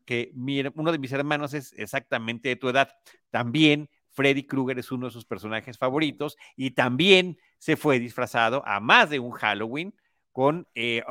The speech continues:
con una, mm, guante y una máscara muy buenos, por cierto, ¿eh? Luego te enseño fotografías, no tengo ninguna a la mano, pero qué padre estaba, espero que todavía lo conserve, se lo voy a preguntar hoy mismo.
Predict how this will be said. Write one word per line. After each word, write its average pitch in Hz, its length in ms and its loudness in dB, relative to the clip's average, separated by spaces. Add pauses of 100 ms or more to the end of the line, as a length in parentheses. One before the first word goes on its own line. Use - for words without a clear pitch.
con 143 220 -2
una, 254 720 2
mm, 123 160 -8 (220)
guante 170 480 4
y 165 120 0
una 180 140 4
máscara 160 380 0
muy 160 260 -2
buenos, 214 460 0
por 110 160 -10
cierto, 139 420 -6
¿eh? 170 100 -2
Luego 190 220 -4
te 151 100 -8
enseño 160 300 -10
fotografías, 127 500 -8
no 147 120 -8
tengo 156 200 -8
ninguna 131 340 -8
a 139 40 -6
la 113 100 -4
mano, 110 340 -12 (340)
pero 131 260 2
qué 175 100 0
padre 165 380 4
estaba, 135 380 0
espero 190 340 0
que - 80 -14
todavía 127 400 -2
lo 120 100 -4
conserve, 104 400 -8
se 120 120 -8
lo 107 80 -2
voy 123 120 0
a 127 60 0
preguntar 107 460 -6
hoy 110 100 -6
mismo. 104 400 -12